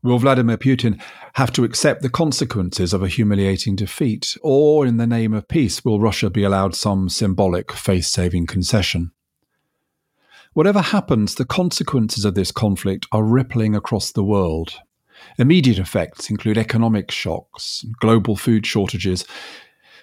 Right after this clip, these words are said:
Beyond that, as India suffers its worst modern heat waves and large parts of Australia become uninsurable due to floods and fires, world leaders seem to have lost focus on the biggest threat our species has ever faced,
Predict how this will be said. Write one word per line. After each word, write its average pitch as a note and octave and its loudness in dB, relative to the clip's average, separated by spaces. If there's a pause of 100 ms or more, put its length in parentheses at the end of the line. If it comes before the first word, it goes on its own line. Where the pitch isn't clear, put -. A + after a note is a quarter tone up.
(100)
Beyond F3+ 4
that, C3+ 0
as B2 0
India C#3+ 0
suffers A#2 -2
its G#2+ -4
worst A#2 0
modern A2 2
heat G#2 -2
waves G#2+ -2
and G2+ -2
large A2+ 0
parts G#2+ -2
of - -6
Australia A2 0
become A2 -2
uninsurable A2 0
due G2+ -2
to G#2 -6
floods A2+ -4
and G#2 -6
fires, A#2 -2 (540)
world C3+ 2
leaders B2 2
seem A#2 0
to A#2+ -4
have A2+ 0
lost A2+ -2
focus A#2+ -2
on G#2 0
the G#2 0
biggest G#2 0
threat G2+ 0
our G2+ -2
species F#2+ -2
has F#2 -2
ever F#2+ -2
faced, - -6